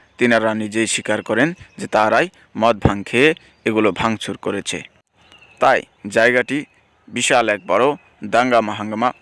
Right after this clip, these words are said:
ও জাতি বৈষম্য থেকে বেঁচে যায়। বন্ধুরা, বাংলায় একটি প্রবাদ রয়েছে,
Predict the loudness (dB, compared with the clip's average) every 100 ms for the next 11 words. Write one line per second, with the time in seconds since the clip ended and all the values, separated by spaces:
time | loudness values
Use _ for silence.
0 | -10 -2 0 0 0 0 -2 -6 -8 -8
1 | -8 -10 -4 -2 -2 -8 _ _ _ _
2 | _ _ 0 2 4 4 4 -2 _ -12
3 | 0 0 2 2 2 0 -4 -6 -2 0
4 | 2 0 -4 -6 -6 -4 -6